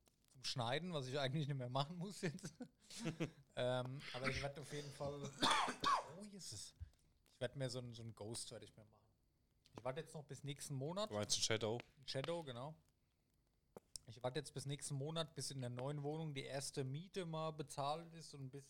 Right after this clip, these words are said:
Speaker 1: alle Fixkosten
Speaker 2: Mhm.
Speaker 1: mal, bis ich weiß, was was kostet. Und dann will ich mir auf jeden Fall ein Shadow machen.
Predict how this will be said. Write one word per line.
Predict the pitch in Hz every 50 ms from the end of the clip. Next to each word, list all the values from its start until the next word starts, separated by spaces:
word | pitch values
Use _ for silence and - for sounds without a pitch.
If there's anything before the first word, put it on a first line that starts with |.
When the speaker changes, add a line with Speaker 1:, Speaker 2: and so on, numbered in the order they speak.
| - -
Speaker 1:
alle | - 127 135 143 139 135 135
Fixkosten | 131 - - 180 - - - - - 165 160 117 117 117 - 165
Speaker 2:
Mhm. | 151
Speaker 1:
mal, | 143 143 139 139 135 127 127 - -
bis | 135 131
ich | 135 131 127
weiß, | 135 127 143 139 135
was | 139 139 131 -
was | 135 127 - -
kostet. | - - 170 - - - 202 170 -
Und | - - - - _ _ _ _ _ _ _ _ _ _ _ _ _ _ 131
dann | 120 120
will | 131 131
ich | 127
mir | 135 135
auf | 120 113
jeden | 127 117 110
Fall | - 117 107
ein | 104
Shadow | - - 104 104 110 110
machen. | 110 107 98 98